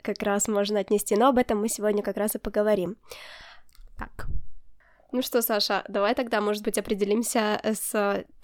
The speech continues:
Speaker 1: грубо говоря, термином хотя бы. Я, наверное, бы не называла его термином, пом-, прям цифровым ми-, цифрового минимализма,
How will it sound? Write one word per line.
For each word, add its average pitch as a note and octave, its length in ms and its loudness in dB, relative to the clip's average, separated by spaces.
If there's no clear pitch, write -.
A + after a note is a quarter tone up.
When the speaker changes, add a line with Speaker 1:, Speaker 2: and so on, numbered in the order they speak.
Speaker 1:
грубо B3+ 300 4
говоря, A3+ 320 6
термином C#4+ 640 4
хотя A3+ 260 0
бы. G#3+ 220 0
Я, A#3+ 260 6
наверное, A3 340 2
бы G3+ 160 0
не G#3 120 0
называла F#3+ 380 0
его F#3+ 100 -4
термином, A#3+ 540 4
пом-, G3 320 0
прям G3 220 0
цифровым G3 540 -2
ми-, F#3+ 240 -2
цифрового G3+ 460 -2
минимализма, F#3+ 720 0